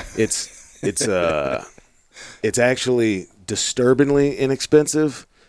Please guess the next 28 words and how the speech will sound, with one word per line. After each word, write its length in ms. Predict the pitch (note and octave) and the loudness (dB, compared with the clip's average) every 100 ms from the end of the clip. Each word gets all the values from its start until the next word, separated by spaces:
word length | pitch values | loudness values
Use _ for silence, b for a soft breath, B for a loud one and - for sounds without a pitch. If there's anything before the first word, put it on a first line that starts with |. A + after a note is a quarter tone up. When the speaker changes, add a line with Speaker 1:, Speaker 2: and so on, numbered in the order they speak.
| _ - | _ -6
Speaker 1:
And 100 | F#2 | -2
I've 140 | A#2 | 0
been 140 | A#2+ A2 | 0 0
pretty 180 | A#2 | 0
vocal 260 | G2+ G#2+ G#2+ | 2 0 2
about 160 | G#2 G2+ | 0 -2
the 60 | |
fact 260 | - G#2+ G#2+ | 0 0 2
that 100 | F2+ | 0
I 80 | F#2 | -2
think 200 | G2 F2+ | -4 -4
license 400 | F2 F#2 G2+ G2 | -2 -2 -6 -4
rates 220 | G2+ - | -4 -4
should 160 | F2 E2 | -8 -6
be, 320 | D#2+ D#2+ - b b b - | -8 -8 -18 b b b -2
you 100 | A2+ | 0
don't 140 | A#2+ | 0
have 80 | F#2+ | -2
to 80 | F#2+ | -2
get 100 | F2+ | -2
in 100 | F2+ | -2
any 180 | F2+ | -4
of 60 | F2 | -4
the 100 | E2 D2+ _ | -6 -10 _
dangerous 360 | F#2+ F#2 D#2 - | -4 -4 -6 -10
stuff, 160 | C#2+ | -8
but, 80 | E2+ | -6
like, 120 | D#2 | -6